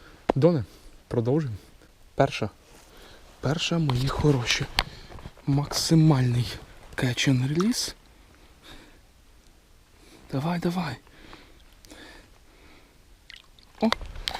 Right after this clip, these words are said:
пішла собі в глибину. Ем, зараз я в якомусь такому спокійному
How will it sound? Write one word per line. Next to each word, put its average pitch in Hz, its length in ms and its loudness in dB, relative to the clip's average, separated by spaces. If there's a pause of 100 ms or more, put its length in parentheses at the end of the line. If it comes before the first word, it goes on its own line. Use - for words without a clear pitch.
(520)
пішла 143 360 0
собі 139 260 -2
в 135 60 0
глибину. 135 480 4 (1800)
Ем, 123 300 2 (1900)
зараз 151 300 0
я 135 80 -4
в 135 40 -8
якомусь 143 380 -2
такому 143 440 -2 (1400)
спокійному 151 1160 0